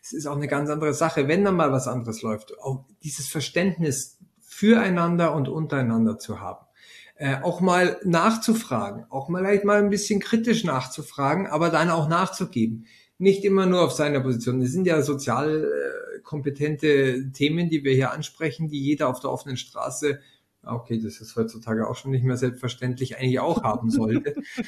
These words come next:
<laughs> Aber, äh, das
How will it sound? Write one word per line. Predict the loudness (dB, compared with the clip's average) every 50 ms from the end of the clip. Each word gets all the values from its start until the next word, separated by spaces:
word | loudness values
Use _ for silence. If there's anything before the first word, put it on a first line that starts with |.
| -6 0
<laughs> | 2 2 4 2 0 -4 -8 -10 -4 2 4 4 4 4 4 2 2 2 2 0 -4 -4 -4 -4 -4 -4 -4 -4 -6 -10 -14 -16 -14 _ -16 -12 -10 -10 -10 -10 -2
Aber, | 2 4 4 6 6 6 6 6 6 2 0 -6 -14 -18 _ _
äh, | 2 4 6 8 8 8 8 8 6 2 -2 -8 0
das | 2 2 2 2 0 -6 -10 -16 _